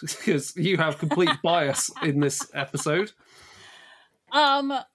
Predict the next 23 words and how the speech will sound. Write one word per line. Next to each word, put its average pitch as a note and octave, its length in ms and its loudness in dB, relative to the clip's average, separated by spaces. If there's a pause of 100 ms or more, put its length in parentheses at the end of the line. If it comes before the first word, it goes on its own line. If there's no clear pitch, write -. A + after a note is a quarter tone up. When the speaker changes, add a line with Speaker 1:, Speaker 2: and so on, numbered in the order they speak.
(120)
Speaker 2:
yeah, A3+ 280 -8
I, A3 300 -6
yeah, G3 440 -4 (120)
I A3 140 -8
do. F3+ 340 -6 (160)
Um, A3 380 -2 (340)
so B3+ 560 0 (180)
I C4+ 480 0
had C4 320 -4
worked A#3 200 -8
with A#3+ 200 -10
Rick G#3 360 -6
on, G3 640 -6 (340)
um, F#3+ 480 -6
the, G3 380 -2
the G#3 100 -10
Red A3 160 0
Opera, A3 420 -4 (360)
Speaker 1:
Yeah. G3 260 -4
Speaker 2:
um, G3 80 -8
which G#3 220 -6
is A3 160 -8
also A3+ 720 -2